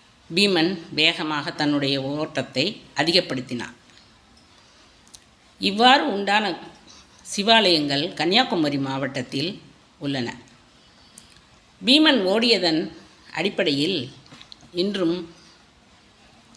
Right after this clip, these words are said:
அந்த மாவட்டத்தில் சிவராத்திரி அன்று சிவாலய ஓட்டம்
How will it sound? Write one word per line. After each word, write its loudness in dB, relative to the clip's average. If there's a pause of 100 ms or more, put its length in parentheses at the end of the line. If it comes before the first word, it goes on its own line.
(680)
அந்த -2
மாவட்டத்தில் -4 (960)
சிவராத்திரி 2
அன்று -6 (100)
சிவாலய 0
ஓட்டம் -4